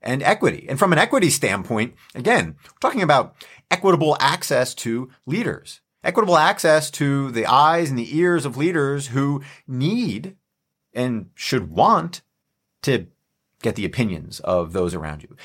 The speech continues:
And again, we've talked in other episodes about, at times, the ineffectiveness of corporate surveys and employee engagement exercises that, you know, bring people together. But nothing is more effective than engaging one-on-one with an individual.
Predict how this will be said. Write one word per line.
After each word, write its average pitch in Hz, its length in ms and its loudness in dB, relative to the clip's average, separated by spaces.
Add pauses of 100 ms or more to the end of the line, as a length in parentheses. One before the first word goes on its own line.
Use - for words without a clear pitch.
And 185 120 -2
again, 233 120 2
we've 180 140 0
talked 208 260 2
in 156 60 2
other 143 180 2
episodes 123 540 2
about, 107 340 2 (220)
at 107 100 -6
times, 143 300 2
the 123 100 -6
ineffectiveness 127 840 0
of 107 380 0 (400)
corporate 147 540 0 (600)
surveys 101 840 0
and 101 160 -6
employee 131 280 0
engagement 127 680 2 (140)
exercises 98 720 0
that, - 260 0 (220)
you 113 60 -6
know, 110 80 0
bring 123 180 2
people 110 300 0
together. 95 500 -2 (420)
But - 260 0 (120)
nothing 208 460 2
is 117 100 2
more 87 180 -4
effective - 640 -8 (380)
than 131 140 0
engaging 151 480 2
one-on-one 92 440 0
with 104 120 -8
an 135 140 -6
individual. 139 600 -4